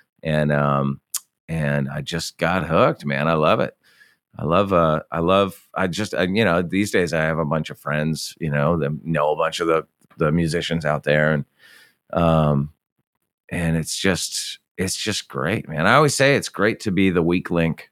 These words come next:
in the room. Everybody, all those cats out there are just so good, and they bring so much to it.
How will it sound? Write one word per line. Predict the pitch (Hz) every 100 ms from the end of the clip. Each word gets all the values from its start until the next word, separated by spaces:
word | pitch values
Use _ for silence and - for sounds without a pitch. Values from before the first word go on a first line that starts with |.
| _
in | 80
the | 76
room. | 71 73 69 - -
Everybody, | 107 127 143 135 131 120
all | - 107 127
those | 131 120
cats | - 110 95 -
out | 85 85
there | 78 76
are |
just | 73 80 80 -
so | 82 85
good, | 76 80 78 78
and | 73
they | 73
bring | 90 92 90
so | - 98 101
much | 98 85 82 - - _ _ _ _
to | - 82 73
it. | 65